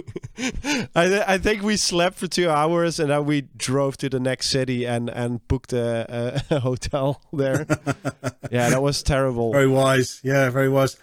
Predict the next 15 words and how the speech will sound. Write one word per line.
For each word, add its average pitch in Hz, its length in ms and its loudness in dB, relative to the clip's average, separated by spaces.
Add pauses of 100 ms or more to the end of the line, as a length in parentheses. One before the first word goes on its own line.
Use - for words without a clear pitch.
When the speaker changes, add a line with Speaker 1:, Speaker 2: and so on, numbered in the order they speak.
(120)
Speaker 2:
I 170 80 6
had 214 80 6
a - 40 2
similar 196 260 4
experience 165 400 2
myself 185 380 2
once 131 160 0
playing 143 340 2
in 131 80 2
a 123 80 2
place 143 340 -2
in, 131 240 2
uh, 127 140 0
in 123 220 0
Worcester. 135 440 -2